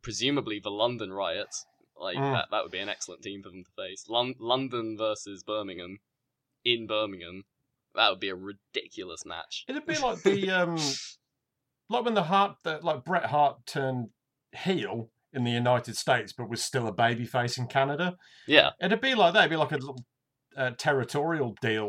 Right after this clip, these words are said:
Speaker 2: where,
Speaker 1: It,
Speaker 2: you know,
Speaker 1: yeah.
Speaker 2: the, y-, you've got the guy, our guys, the Birmingham guys, would be babyface in Birmingham, but heel in London, and vice versa.
Speaker 1: All these, all these trendy, you know, London suburb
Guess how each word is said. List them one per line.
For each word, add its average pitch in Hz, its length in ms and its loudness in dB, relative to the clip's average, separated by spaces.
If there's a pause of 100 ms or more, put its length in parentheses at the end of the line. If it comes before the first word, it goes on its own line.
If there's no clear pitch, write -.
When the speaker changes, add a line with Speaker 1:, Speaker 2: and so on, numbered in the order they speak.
Speaker 2:
where, 110 180 -2
Speaker 1:
It, 123 140 -2
Speaker 2:
you 131 80 0
know, 107 140 6
Speaker 1:
yeah. 90 60 2
Speaker 2:
the, 110 260 -4 (640)
y-, 131 140 -6 (180)
you've 131 160 -6
got 156 160 2
the 127 80 -6
guy, 131 400 2
our 147 260 6
guys, 110 560 2
the 117 60 -6
Birmingham 131 480 4
guys, 98 540 -2 (540)
would 107 140 -2
be 120 100 -2
babyface 120 680 2
in 101 80 -6
Birmingham, 123 480 0
but 139 140 -4
heel 151 280 -2
in 151 100 -2
London, 156 340 -2
and 104 240 -4
vice 117 240 -2
versa. 143 400 -8 (640)
Speaker 1:
All 123 140 6
these, 123 200 8
all 156 140 10
these 185 240 10
trendy, 131 920 10
you 131 100 4
know, 107 300 6 (120)
London 110 760 8 (220)
suburb 110 640 10